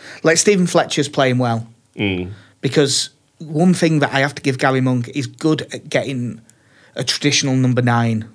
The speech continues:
Speaker 1: scoring.
Speaker 2: Yeah.
Speaker 1: Like, he's done it a few places now. He got Che Adams and Jutkiewicz scoring at Birmingham. He got Chris Wood scoring
Speaker 2: Yeah.
Speaker 1: at Leeds.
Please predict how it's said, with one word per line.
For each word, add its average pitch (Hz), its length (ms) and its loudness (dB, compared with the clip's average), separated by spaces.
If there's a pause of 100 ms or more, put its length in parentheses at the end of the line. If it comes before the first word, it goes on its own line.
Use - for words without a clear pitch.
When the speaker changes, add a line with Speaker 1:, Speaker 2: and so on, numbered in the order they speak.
(140)
Speaker 1:
scoring. 107 480 -2 (140)
Speaker 2:
Yeah. 90 320 -2 (1120)
Speaker 1:
Like, 110 120 -2
he's 117 100 -6
done 135 160 2
it 110 120 -2
a 120 40 -8
few 123 220 -2
places 113 420 -4
now. 104 400 -4
He 131 100 -4
got 139 240 0
Che 127 220 2
Adams 120 400 -2
and 127 300 0
Jutkiewicz 127 460 -4
scoring 120 400 0
at 110 80 -4
Birmingham. 113 340 -2
He 113 80 -2
got 123 180 -2
Chris - 240 -4
Wood 117 180 -2
scoring 92 300 2
Speaker 2:
Yeah. 117 60 0
Speaker 1:
at 104 80 -6
Leeds. 107 440 -6